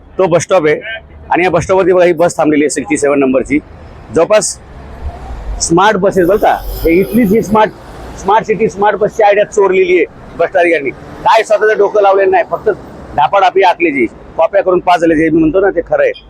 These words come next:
हे बस स्टॉप आहे बरं का, सुशोभीकरणाच्या नावावर कुठेही खर्च केलेला नाही. खाली बघा, थोडंसं हे ठेवलेलं आहे आणि हे डायरेक्टली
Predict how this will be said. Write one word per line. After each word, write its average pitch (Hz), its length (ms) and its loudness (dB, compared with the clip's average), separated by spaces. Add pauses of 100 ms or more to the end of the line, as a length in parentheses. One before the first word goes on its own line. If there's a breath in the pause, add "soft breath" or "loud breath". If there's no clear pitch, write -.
(140)
हे 175 80 0
बस 170 140 0
स्टॉप 196 140 0
आहे 170 80 2
बरं 185 140 2
का, - 120 0 (380)
सुशोभीकरणाच्या 196 580 2
नावावर 185 220 4
कुठेही 185 420 0 (800)
खर्च 165 220 0
केलेला 175 320 2
नाही. 139 180 0 (320)
खाली 160 160 2
बघा, 170 160 4
थोडंसं 156 280 0
हे 156 80 4
ठेवलेलं 147 360 2
आहे - 80 0 (760)
आणि 156 140 0
हे 175 100 2
डायरेक्टली 196 640 2